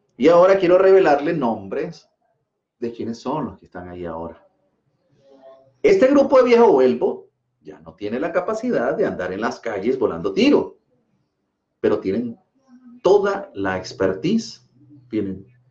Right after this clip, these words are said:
toda la experiencia para ponerse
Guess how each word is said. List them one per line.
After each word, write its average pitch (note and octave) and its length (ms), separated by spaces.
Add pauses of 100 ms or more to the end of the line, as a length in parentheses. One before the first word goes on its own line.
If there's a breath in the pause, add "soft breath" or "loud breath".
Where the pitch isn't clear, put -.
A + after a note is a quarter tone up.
(120)
toda G3 640
la F#2 560
experiencia A#3 1000 (1080)
para C3+ 240
ponerse A2 920